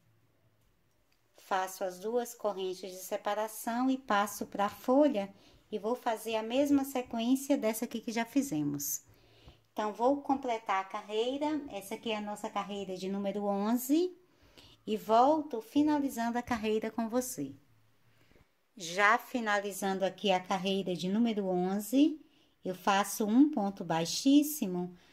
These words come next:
aqui nesse primeiro ponto alto que iniciamos. Então, ficou dessa forma, ok? Pra começar agora a carreira de número doze,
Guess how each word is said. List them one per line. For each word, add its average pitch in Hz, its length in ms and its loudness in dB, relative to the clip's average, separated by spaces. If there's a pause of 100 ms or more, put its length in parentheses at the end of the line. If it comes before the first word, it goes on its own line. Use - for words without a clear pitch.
(180)
aqui 196 280 0
nesse 214 320 0
primeiro 214 460 2
ponto 240 360 0
alto 202 340 4
que 233 120 -2
iniciamos. 175 1000 0 (1800)
Então, 202 300 -6
ficou 214 320 -2
dessa 233 340 2
forma, 156 640 -8 (1600)
ok? 254 560 -4 (720)
Pra 262 240 6
começar 240 600 2
agora 185 360 0
a - 20 -6
carreira 190 560 -4
de 190 120 -6
número 247 400 10
doze, 196 720 0